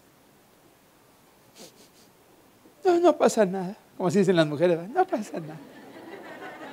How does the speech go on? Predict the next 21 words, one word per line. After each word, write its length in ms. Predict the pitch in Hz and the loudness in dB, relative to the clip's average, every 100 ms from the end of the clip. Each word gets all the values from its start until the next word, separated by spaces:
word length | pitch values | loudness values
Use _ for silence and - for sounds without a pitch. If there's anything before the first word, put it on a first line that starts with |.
| - - - - - - - - | -16 -16 -16 -18 -18 -18 -20 -6
¿Por 120 | 156 | 2
qué 140 | 160 180 | 6 8
fregado 460 | 190 175 175 190 | 10 12 12 10
no 120 | 190 | 8
dicen 280 | 185 190 185 | 6 6 6
qué 100 | 175 | 6
les 180 | 190 175 | 8 8
pasa? 340 | - 214 - | 8 6 8
Va, 160 | 175 185 | 8 8
sería 240 | 175 175 | 8 4
más 200 | 180 180 | 4 4
fácil. 260 | 175 185 - - - - - - - - - - - - - - - - - - - 269 - - - - - - - - - - - 480 - 427 427 415 - - - - - - - - | 6 6 4 -14 -20 -20 -20 -20 -20 -20 -20 -20 -20 -20 -18 -16 -18 -20 -20 -20 -20 -20 -20 -20 -20 -20 -20 -20 -20 -20 -20 -20 -20 -20 -20 -20 -20 -20 -20 -20 -20 -20 -20 -20 -20 -4
No, 160 | 196 254 | 6 8
de 80 | 247 | 10
veras, 300 | 294 269 190 | 12 10 8
un 140 | 233 | 6
cuate 280 | 220 247 247 | 8 8 8
dice 280 | 247 240 196 | 6 4 4
que 120 | 214 | 6
se 120 | 196 | 6
encontró. 680 | 196 185 170 160 202 240 294 | 4 2 0 2 8 8 6